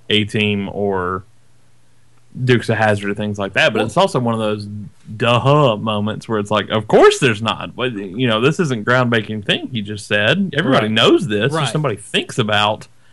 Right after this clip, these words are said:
Speaker 1: programming twenty years ago versus now, you know, nobody,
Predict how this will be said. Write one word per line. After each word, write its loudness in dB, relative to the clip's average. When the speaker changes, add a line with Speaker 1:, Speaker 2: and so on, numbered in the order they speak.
Speaker 1:
programming 0
twenty -4
years -4
ago -4
versus -6
now, -4
you -10
know, -4
nobody, -4